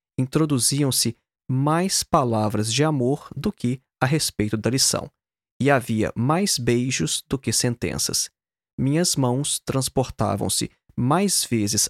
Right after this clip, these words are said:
aos seios do que para os livros." Fecha aspas. O comportamento de Abelardo mudou. Dar aulas tornou-se um aborrecimento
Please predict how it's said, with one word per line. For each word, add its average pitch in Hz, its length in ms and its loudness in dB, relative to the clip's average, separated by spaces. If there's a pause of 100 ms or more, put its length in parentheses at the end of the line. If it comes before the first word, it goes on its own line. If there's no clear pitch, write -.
aos 160 280 2
seios 117 760 0
do 156 140 0
que 104 260 -4
para 98 240 -2
os 113 120 0
livros." - 580 -4 (380)
Fecha 110 320 0
aspas. - 580 -6 (400)
O 110 80 0
comportamento 117 840 0
de - 100 0
Abelardo 151 680 2
mudou. 151 420 0 (480)
Dar 147 280 4
aulas 139 580 2
tornou-se 113 800 0
um 120 280 0
aborrecimento 139 920 0